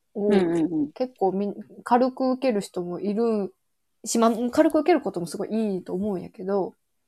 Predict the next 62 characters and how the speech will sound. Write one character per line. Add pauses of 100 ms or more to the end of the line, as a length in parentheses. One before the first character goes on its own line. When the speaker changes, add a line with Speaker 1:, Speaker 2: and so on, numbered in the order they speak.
(400)
Speaker 2:
う
ん
う
ん。
Speaker 1:
受
け
て、 (600)
じ
ゃ
あ、
そ
の
命
を
ど
う
す
る
か
み
た
い
な
の
を、 (960)
Speaker 2:
う
ん
う
ん。 (600)
Speaker 1:
な
ん
か、
ぼ
ん
や
り
で
も
考
え
た
上
で
み
ん
な
や
っ
て
ん
の
か
な
と
か
思
っ
ち
ゃ
う
か
ら。